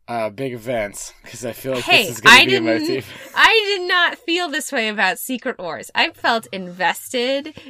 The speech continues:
Speaker 2: in my little, well, not little, but it was a large group of core characters that repeated over time.
Speaker 1: Yeah, whereas you think that's gonna happen with Crisis, but it just kind of, like, exponentially explodes.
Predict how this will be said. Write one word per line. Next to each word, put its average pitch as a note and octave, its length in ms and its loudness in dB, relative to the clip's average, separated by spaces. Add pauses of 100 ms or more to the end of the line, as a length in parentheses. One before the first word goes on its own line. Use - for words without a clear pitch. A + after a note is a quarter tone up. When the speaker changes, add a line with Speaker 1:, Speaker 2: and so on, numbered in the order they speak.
Speaker 2:
in A3 260 -4
my F#3 400 -2
little, G#3+ 560 -8 (180)
well, G#3 200 -6
not G3+ 240 0
little, E3+ 400 -4
but A#3 100 0
it A#3 60 4
was B3+ 120 -2
a D4 40 -2
large C4 560 2
group A#3+ 240 -2
of A3 140 -8
core G#3+ 260 -4
characters F#3+ 560 -6
that - 140 -8
repeated C#4 460 -6
over G#3 300 -4
time. - 480 -8 (600)
Speaker 1:
Yeah, D#3+ 260 6
whereas D3 600 2
you D3+ 180 -6
think F3+ 260 -6
that's A3 220 -6
gonna D3+ 200 -2
happen C3 280 -4
with A2 160 -10
Crisis, A#2+ 520 -8
but A2 120 -14
it G#2+ 140 -12
just B2 200 -10
kind A#2+ 180 -10
of, F#2+ 120 -12
like, F#2 380 -8 (180)
exponentially G#2 840 -12
explodes. E2 1080 -12